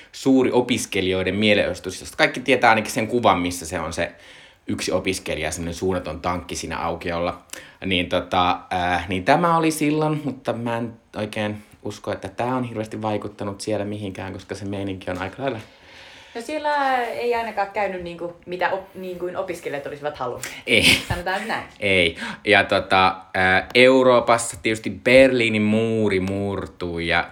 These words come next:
Speaker 1: kylmä sota näin loppui. Mä jotenkin muistan, oliko se jo sitten seuraavana vuonna, kun järjestettiin Video Music Awards, niin se järjestettiin sille Berliinin muurille ja U kakkonen soitti siellä. Oli semmonen uusi aika. Mä jotenkin muistan tällaisen.
Speaker 2: <laughs>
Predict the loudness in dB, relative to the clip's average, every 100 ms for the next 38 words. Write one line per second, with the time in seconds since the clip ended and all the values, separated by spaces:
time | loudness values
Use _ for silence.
0 | -2 2 4 4 2 0 2 0 0 0
1 | 0 2 4 4 2 -10 -4 0 0 -4
2 | -10 -14 -4 0 2 4 2 0 0 0
3 | -2 2 2 2 -2 -10 -12 -10 -6 2
4 | 4 4 0 0 0 0 -2 -4 -6 -8
5 | -6 -2 2 2 2 -2 -2 -6 -6 -6
6 | -6 -8 -8 -4 -6 -6 -12 -10 -6 -2
7 | -2 -2 -4 -4 -6 -6 -8 -6 -4 -4
8 | -4 -10 -8 -8 -8 -8 -8 -8 -8 -10
9 | -10 -10 -10 -4 -2 0 -2 -4 -4 -4
10 | -4 -4 -4 -4 -4 -6 -6 -8 -4 -2
11 | -2 -4 -8 -6 -4 -2 -2